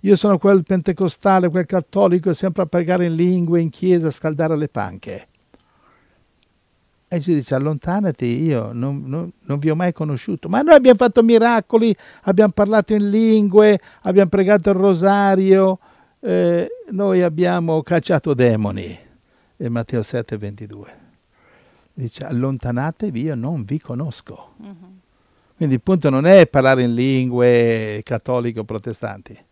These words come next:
Speaker 1: Il punto è, ti conosce Gesù Cristo? "Eh, ma io lo conosco, sì, ho visto una foto su un giornalino.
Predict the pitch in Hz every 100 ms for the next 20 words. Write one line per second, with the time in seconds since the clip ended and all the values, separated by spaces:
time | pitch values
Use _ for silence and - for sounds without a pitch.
0 | _ _ _ _ - 117 202 196 139 135
1 | 120 - _ _ - 190 - 208 214 214
2 | 147 - 120 101 110 101 127 117 107 92
3 | - - - _ _ _ _ _ _ _
4 | _ _ - 196 220 247 185 196 240 220
5 | 180 165 233 180 185 202 196 185 160 202
6 | - 175 185 175 165 165 160 156 120 92
7 | 90